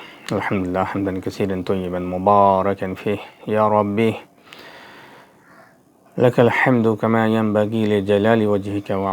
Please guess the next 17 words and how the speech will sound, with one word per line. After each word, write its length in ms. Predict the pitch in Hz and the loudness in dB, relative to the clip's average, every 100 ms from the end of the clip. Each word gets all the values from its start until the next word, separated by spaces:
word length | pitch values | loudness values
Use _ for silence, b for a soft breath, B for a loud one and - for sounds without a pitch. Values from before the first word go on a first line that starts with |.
| 92 | -4
আযীমি 380 | 98 107 95 92 | -4 -4 -4 -4
সুলতানিক। 560 | - 92 101 92 87 85 - - - - _ _ _ _ _ _ B B B B B B _ _ _ _ _ - | -6 -6 -2 -2 -4 -10 -14 -14 -18 -20 _ _ _ _ _ _ B B B B B B _ _ _ _ _ 0
দরুদ 300 | 127 123 120 | 4 4 2
ও 40 | |
সালাম 360 | 107 110 110 110 | 2 2 4 2
বর্ষিত 280 | 107 117 107 | 0 -2 -2
হোক 120 | 104 | -2
নবী 180 | 104 107 | -2 -2
মুহাম্মদ 420 | 104 - 107 101 | -4 -4 -4 -2
রাসূলুল্লাহ 680 | 95 - 113 104 104 110 107 | -4 -2 0 2 4 4 2
সাল্লাল্লাহু 720 | - - 110 104 101 107 - 104 | -4 -6 -2 0 0 -2 -4 -6
আলাইহি 180 | 98 | -6
সাল্লামের 260 | - 104 98 | -6 -6 -6
প্রতি। 200 | 98 92 | -8 -8
আল্লাহুম্মা 340 | 98 98 101 95 | -4 -4 -4 -6
সাল্লি 260 | - 107 | -2 0
আলাইহি, 320 | 98 104 107 | 2 2 2